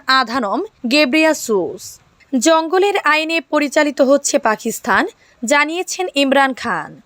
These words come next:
ভারতের সঙ্গে যুদ্ধের পর পুরস্কার হিসেবে পাকিস্তানের সেনা প্রধান জেনারেল আসিম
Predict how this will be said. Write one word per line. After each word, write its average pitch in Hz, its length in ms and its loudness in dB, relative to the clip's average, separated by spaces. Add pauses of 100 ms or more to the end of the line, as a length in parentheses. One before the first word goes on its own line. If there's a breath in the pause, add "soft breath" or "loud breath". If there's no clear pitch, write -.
(140)
ভারতের 330 380 2
সঙ্গে 370 320 0
যুদ্ধের 294 420 0
পর 302 200 4
পুরস্কার 262 520 0
হিসেবে 269 380 0
পাকিস্তানের 226 640 -2
সেনা 277 300 0
প্রধান 202 420 -2
জেনারেল 254 520 2
আসিম 208 500 -2